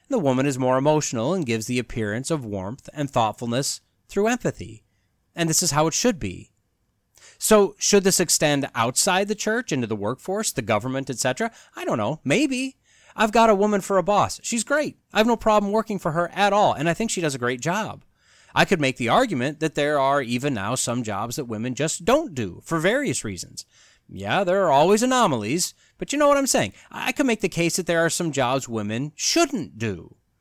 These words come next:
I can also easily argue the case that women shouldn't be in government. All I need to do is look at party affiliation, tie it to the platform that each party pushes, and look at the voting record.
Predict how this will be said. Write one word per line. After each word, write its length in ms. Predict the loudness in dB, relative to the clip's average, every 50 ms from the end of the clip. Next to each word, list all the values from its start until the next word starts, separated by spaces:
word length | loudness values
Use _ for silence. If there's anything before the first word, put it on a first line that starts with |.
| _ _ _ _ _
I 120 | -6 -6 -4
can 160 | -4 -2 -2
also 340 | 0 0 0 0 -2 -2 -4
easily 500 | -4 -4 -4 -2 -2 -2 0 0 0 -2
argue 380 | -2 -2 -2 -2 0 0 -2
the 80 | -2 -2
case 380 | -4 -6 -6 -4 -2 -2 -2
that 220 | -2 -2 -2 -4 -4 _ _ _ _
women 440 | 0 2 2 4 4 2 0 0 -4 _ -6
shouldn't 440 | -4 0 4 4 6 6 4 2
be 120 | 2 2 2
in 100 | 2 2
government. 460 | 2 2 2 2 2 0 0 -2 -6 _ _ _ _ _ _ _ _ _ _ -8
All 160 | -4 0 2
I 80 | 2 4
need 140 | 4 2 2
to 60 | 2
do 160 | 4 6 6
is 100 | 6 4
look 120 | 4 2 0
at 80 | 0
party 260 | 2 2 2 4 2
affiliation, 640 | 0 0 0 -2 -2 -2 -4 -4 -6 -8 -10 -12 -12 -10
tie 200 | -6 -4 -4 -4
it 80 | -4 -4
to 60 | -4
the 80 | -4
platform 600 | 0 0 0 0 0 -2 -6 -4 -4 -2 -4 -4 -6 _ _ _ _ _ _ _ -2
that 120 | 0 0
each 200 | 0 0 0 0
party 220 | 2 4 4 4 2
pushes, 380 | 2 2 0 0 0 -2 -4
and 160 | -2 -2 0
look 160 | 0 0 0 0
at 60 | -2
the 60 | -2
voting 260 | 0 0 0 0 0
record. 360 | -2 -2 -4 -6 -12 -14 -16